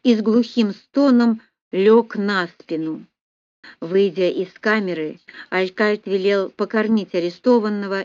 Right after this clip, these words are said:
и дать ему поспать. «А потом, — приказал он, — продолжайте работать над ним, пока не расколется. Думаю, что надолго его не хватит». С балкона он снова увидел сеньора Кармайкла,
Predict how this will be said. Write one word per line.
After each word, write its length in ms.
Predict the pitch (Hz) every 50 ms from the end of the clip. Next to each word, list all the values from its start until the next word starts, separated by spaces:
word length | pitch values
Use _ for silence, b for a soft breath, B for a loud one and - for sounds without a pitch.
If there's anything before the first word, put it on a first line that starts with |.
| -
и 120 | - 196 170
дать 340 | 160 196 190 190 190 _
ему 180 | - 175 185 185
поспать. 560 | 175 - 180 175 - - _ 196 175 156 156 - _ _ _ _ _ _ _ _ _ _ _ _ _ _
«А 180 | - 170 170 165
потом, — 680 | 165 170 160 160 - _ - 202 262 294 311 302 320 320 - _ _ _ _ _ _ _
приказал 580 | 180 180 180 185 185 175 170 190 180 175 170
он, — 240 | 175 165 156 156 156 - _ _ _ _ _
продолжайте 880 | - 196 190 196 190 185 175 175 170 185 233 254 269 269 240 - - 247
работать 720 | 226 240 262 269 208 170 160 180 170 170 170 - 170 160 -
над 280 | 175 170 170 160 151
ним, 240 | 170 180 175 175 170
пока 300 | 165 180 165 - 196 190
не 140 | 208 220 226
расколется. 1000 | 233 254 247 - - _ 208 190 180 175 175 170 170 _ _ - 175 175 175 175 _ _ _ _ _ _ _ _ _
Думаю, 540 | - 180 180 254 254 233 220 214 208 202 190
что 220 | - - - 208
надолго 560 | 196 196 202 185 180 247 254 233 214 180 175 180
его 280 | 180 175 180 180 190
не 140 | 190 190 190
хватит». 640 | - - 190 175 180 156 139 - _ 180 - _ - _ _ _ _ _ _ _ _ _ _ _ _ _ _ _ _ _ _ _ _ _ _ _ _ _ _ _ _ _
С 160 | - 165 160 170
балкона 560 | 185 202 196 196 190 - 233 240 226 220 214
он 120 | 220 220
снова 400 | 220 - - 233 233 220 196 170
увидел 420 | 170 175 175 202 202 160 180 175 165
сеньора 520 | - - 185 185 180 185 196 190 180 180
Кармайкла, 920 | 175 - 226 240 254 226 190 185 180 170 156 151 151 - 170 151 143 156